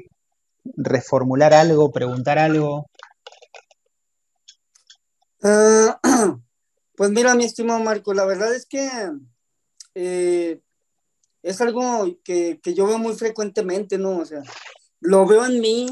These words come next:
Speaker 2: y lo veo en muchas personas, ¿no? O sea, también el, el tema de, de no sentirme, de no, no sen-, no sen-, no sentirme merecedor, ¿verdad? Sí.
Speaker 1: Y, y como que nada,
Speaker 2: Eh,
Speaker 1: nada es suficiente, como que siempre hay que hacer algo más.
Speaker 2: Claro, claro, ¿no? O sea, este,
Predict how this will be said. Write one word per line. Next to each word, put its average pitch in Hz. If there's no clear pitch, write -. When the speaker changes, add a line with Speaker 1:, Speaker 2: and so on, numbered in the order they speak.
Speaker 2:
y 160
lo 170
veo 190
en 208
muchas 214
personas, 190
¿no? 190
O 175
sea, 160
también 170
el, 190
el 170
tema 196
de, 180
de 185
no 190
sentirme, 214
de 190
no, 196
no 202
sen-, 214
no 196
sen-, 220
no 196
sentirme 220
merecedor, 170
¿verdad? 160
Sí. -
Speaker 1:
Y, 143
y 143
como 147
que 156
nada, 190
Speaker 2:
Eh, 156
Speaker 1:
nada 185
es 180
suficiente, 135
como 117
que 123
siempre 170
hay 151
que 147
hacer 147
algo 143
más. 143
Speaker 2:
Claro, 254
claro, 254
¿no? 254
O 277
sea, 196
este, 160